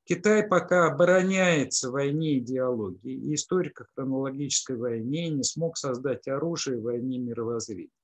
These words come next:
Э, Китай частично выигрывает генетическую войну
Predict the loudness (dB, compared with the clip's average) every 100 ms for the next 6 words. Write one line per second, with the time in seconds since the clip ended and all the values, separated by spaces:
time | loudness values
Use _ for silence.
0 | _ _ _ _ _ _ _ _ _ _
1 | _ _ _ _ 0 4 4 4 0 -4
2 | -4 0 2 2 2 0 0 2 2 2
3 | 0 -2 0 0 0 0 0 -2 -2 -2
4 | -2 -2 -2 0 -2 -2 -2 0 0 0
5 | -6 -8